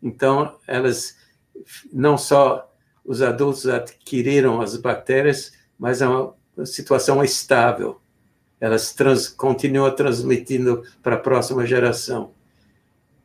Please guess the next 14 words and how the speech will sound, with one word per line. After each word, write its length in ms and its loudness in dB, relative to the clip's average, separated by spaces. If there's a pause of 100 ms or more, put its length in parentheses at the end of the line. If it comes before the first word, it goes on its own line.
E 160 4
aí 300 6
pegamos 420 4
a 80 6
próxima 560 2
geração 840 0 (1080)
e 400 -2
produzimos 680 2
uma 160 2
terceira 640 2
geração. 680 -2 (460)
E, 80 -2
de 160 2
novo, 640 4